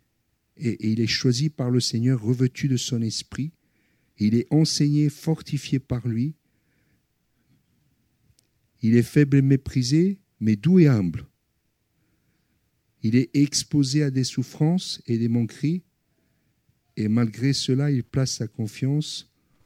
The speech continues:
dans le Seigneur. Il lui obéit. Il remporte ainsi la victoire.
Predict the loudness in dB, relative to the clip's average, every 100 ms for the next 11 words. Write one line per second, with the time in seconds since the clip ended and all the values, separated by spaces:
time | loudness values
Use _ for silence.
0 | _ _ 0 2 2 2 0 0 0 0
1 | 2 4 4 4 2 -4 _ _ _ _
2 | _ _ _ _ _ _ _ _ _ -6
3 | -2 0 0 0 0 -2 -2 -2 -4 -4
4 | -6 -10 -8 -8 -8